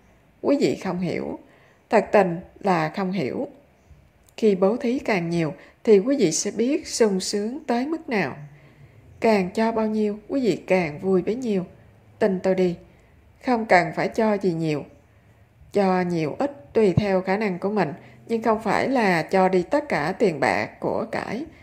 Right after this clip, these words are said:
không để lại một chút nào cho chính mình và gia đình. Không, không, chúng ta vẫn phải săn sóc gia đình. Xong rồi,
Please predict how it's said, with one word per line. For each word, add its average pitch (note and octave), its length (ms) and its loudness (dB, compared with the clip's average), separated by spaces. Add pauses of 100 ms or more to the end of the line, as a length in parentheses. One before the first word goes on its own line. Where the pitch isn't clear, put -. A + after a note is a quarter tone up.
(180)
không G#3 220 4
để E3 140 6
lại E3+ 200 2
một D3+ 200 -6
chút C4+ 180 0
nào F3+ 360 0
cho E3+ 100 0
chính A3 320 -4
mình F3+ 200 -2 (420)
và E3+ 220 2
gia F3 200 0
đình. D3 200 -2 (1000)
Không, G3 200 2 (300)
không, F#3+ 260 -6 (520)
chúng B3+ 160 0
ta F#3 320 4
vẫn E3+ 300 2
phải F#3+ 160 -2
săn F#3 260 -4
sóc B3+ 280 -4
gia G3+ 120 2
đình. D#3+ 200 2 (720)
Xong A3 440 -4
rồi, F3+ 360 2